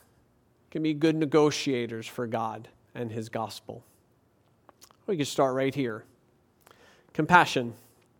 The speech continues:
empathy. That's why I start with the heart of the sinner. Because these are the people that you and I are dealing with as we present the gospel of Jesus Christ to this world, are we not?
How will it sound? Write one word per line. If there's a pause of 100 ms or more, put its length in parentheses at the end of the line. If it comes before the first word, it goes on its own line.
(600)
empathy. (920)
That's
why
I
start
with
the
heart
of
the
sinner. (1500)
Because
these
are
the
people (540)
that
you
and
I
are
dealing
with (260)
as
we
present
the
gospel
of
Jesus
Christ
to
this
world,
are
we
not?